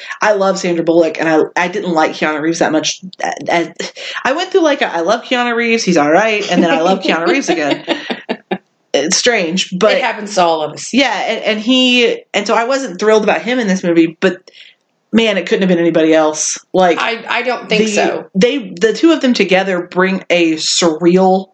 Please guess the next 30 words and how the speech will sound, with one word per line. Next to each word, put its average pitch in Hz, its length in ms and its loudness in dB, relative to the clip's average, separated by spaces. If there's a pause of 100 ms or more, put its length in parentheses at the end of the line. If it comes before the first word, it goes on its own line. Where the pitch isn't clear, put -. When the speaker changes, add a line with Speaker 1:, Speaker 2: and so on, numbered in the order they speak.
(320)
Speaker 1:
fairy 196 300 0
tale 262 220 2
almost 277 480 2
to 311 80 2
this 285 180 0
movie. 302 320 6
Speaker 2:
A - 80 2
Speaker 1:
Like, 196 160 2
Speaker 2:
little 294 140 -6
bit. - 260 -2 (160)
Speaker 1:
there's 214 160 2
a - 20 -2 (180)
surrealness 202 540 2
to 180 180 4
it - 360 -2
at 180 140 -2
the 180 180 0
end 185 300 2 (120)
that - 220 0
makes, 175 500 -2
like, 160 480 0 (1000)
it, 175 140 -2 (280)
it 208 140 2
makes 214 240 -2
the 196 80 -2
questions 190 480 -2
I 160 80 2
have 165 380 -4 (200)
unnecessary. 151 920 -2 (240)
Speaker 2:
Mm-hmm. 233 340 2